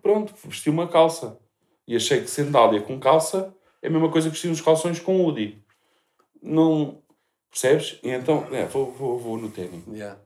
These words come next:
Speaker 1: Senão
Speaker 2: yeah.
Speaker 1: tinha levado a sandália, puto, porque a sandália é super confortável.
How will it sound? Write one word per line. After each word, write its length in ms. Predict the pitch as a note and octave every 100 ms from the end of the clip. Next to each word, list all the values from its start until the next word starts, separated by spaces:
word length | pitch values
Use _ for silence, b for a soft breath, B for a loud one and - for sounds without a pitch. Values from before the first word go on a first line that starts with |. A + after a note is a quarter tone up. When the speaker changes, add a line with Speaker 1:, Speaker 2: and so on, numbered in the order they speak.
| _
Speaker 1:
Senão 200 | - E3+
Speaker 2:
yeah. 80 | F3+
Speaker 1:
tinha 120 | G#3+
levado 240 | A3 G#3+
a 40 | G#3+
sandália, 440 | - C#4 A3 F#3
puto, 220 | D#3 -
porque 200 | - -
a 40 | G2
sandália 340 | G2+ F#2 F2
é 40 | G#2
super 280 | - D3
confortável. 600 | D3 E3 - E3 D3 C#3